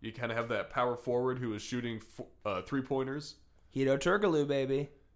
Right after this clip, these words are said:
Speaker 1: Yeah, and Rashard Lewis.
Speaker 2: Yep, Rashard Lewis, those
Speaker 1: Which
Speaker 2: guys.
Speaker 1: I loved watching Rashard Lewis back in the day. Rashard Lewis would shoot the ball. He'd, like, hold the ball above his head when he shot it, and then raise it up a little bit more, and then shoot it.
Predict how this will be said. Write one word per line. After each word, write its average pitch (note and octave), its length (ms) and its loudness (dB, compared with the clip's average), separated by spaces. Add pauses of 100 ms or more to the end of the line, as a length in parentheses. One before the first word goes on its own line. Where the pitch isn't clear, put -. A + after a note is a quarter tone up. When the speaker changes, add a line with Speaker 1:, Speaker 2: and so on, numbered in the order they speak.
(140)
Speaker 1:
Yeah, C#3 220 6
and B2+ 80 2
Rashard A#2 440 2
Lewis. D3+ 320 0
Speaker 2:
Yep, D3 220 2
Rashard C3+ 340 -4
Lewis, C3 360 0
those C3+ 120 0
Speaker 1:
Which C#3 140 8
Speaker 2:
guys. G#2 360 -4 (140)
Speaker 1:
I F3 120 2
loved B2 360 4
watching A2 340 2
Rashard G#2+ 360 0
Lewis G2+ 240 0
back F#2+ 240 -2
in G2 60 -8
the F#2+ 40 -10 (160)
day. G#2 120 -10 (180)
Rashard A#3 340 4
Lewis A#3 220 2
would F#3 100 -2
shoot G#3 220 -2
the F#3+ 80 0
ball. B2+ 180 6
He'd, D3+ 140 4
like, C3+ 200 2 (140)
hold G#3 200 4
the F3+ 40 -2
ball D3 240 6
above B2+ 220 4
his B2 120 0
head A#2+ 300 0 (240)
when B2 140 0
he B2 60 2
shot A2+ 340 4
it, F2 240 -6
and F3 100 6
then G#3 240 6
raise F#3 300 2
it F#3 80 2
up G#3+ 100 4
a D#3+ 60 4
little C3+ 320 6
bit D3 220 6
more, B2+ 420 -2 (160)
and D3 180 2
then C3 160 2
shoot F#2+ 300 -6
it. F#2 80 -8